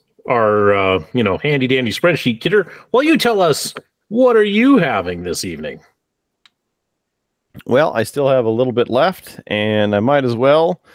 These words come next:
Speaker 2: go with the Kokanee. Had it on the show before, but I'm kind of running on the reruns right now 'cause I need to drink the reruns before I can go g-, run to get new runs and new ones.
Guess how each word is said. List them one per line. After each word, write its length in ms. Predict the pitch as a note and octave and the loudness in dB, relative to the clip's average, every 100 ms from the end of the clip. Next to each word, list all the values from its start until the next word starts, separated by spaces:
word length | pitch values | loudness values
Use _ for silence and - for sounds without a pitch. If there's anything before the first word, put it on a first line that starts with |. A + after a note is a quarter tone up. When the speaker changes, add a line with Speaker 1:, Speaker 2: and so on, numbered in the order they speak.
| - - _ _ | -20 -20 _ _
Speaker 2:
go 220 | - F3 F3 | -2 0 2
with 220 | F#3 - | 0 -2
the 100 | F#3+ | -6
Kokanee. 680 | - A2+ - F2 E2 D#2 - _ _ _ _ _ - | -4 -4 -4 -10 -8 -12 -14 _ _ _ _ _ -4
Had 100 | B2+ | 0
it 100 | B2+ | 0
on 120 | A#2+ | -2
the 60 | |
show 460 | A2+ B2 A#2 A2+ A2 | -4 0 2 4 2
before, 680 | G2+ - F#3 F#3 F3+ F3 - | -2 -2 0 2 4 2 2
but 300 | B2+ A#2+ - | 0 0 2
I'm 300 | A#2 A2+ G2+ - | 0 0 -6 -6
kind 200 | C3 B2 | -2 0
of 120 | A2 | 0
running 300 | B2 C3+ C3 | 0 0 2
on 120 | B2 | 2
the 60 | A2+ | 0
reruns 800 | A2 E3 C3+ A2 F2+ F#2 F2+ - | 0 2 2 2 0 -6 -10 -10
right 240 | G#2 G2+ - | -2 -2 0
now 300 | B2 C3 B2+ | -2 0 -4
'cause 160 | - | -6
I 80 | G2+ | -8
need 200 | A2 A2+ | -6 -6
to 60 | G#2 | -8
drink 300 | A#2 D#3+ C#3+ | -6 -6 -6
the 80 | G#2+ | -6
reruns 580 | A2 G#2+ G#2+ G2+ G2+ | -4 -2 -2 -2 -6
before 380 | - G2 - G#2 | -12 -14 -4 -2
I 60 | G2 | -2
can 240 | F#2+ F#2+ | -4 -4
go 160 | G2 F#2+ | -2 -4
g-, 120 | - - | -6 -8
run 420 | G2 A2 G2+ F#2+ - | -2 0 0 -4 -8
to 80 | G2 | -6
get 260 | F#2+ F#2 | -2 -2
new 240 | A#2 B2+ B2+ | 0 0 0
runs 540 | G2+ D#2 D#2+ E2+ - _ _ _ _ _ _ _ _ _ | 0 -4 -8 -18 -20 _ _ _ _ _ _ _ _ _
and 400 | G2+ G2 F#2+ D#2+ - | -4 -2 -4 -8 -8
new 240 | G2 G2 | -4 -2
ones. 600 | F2+ F2+ D#2 - - - | 0 -2 -4 -8 -20 -20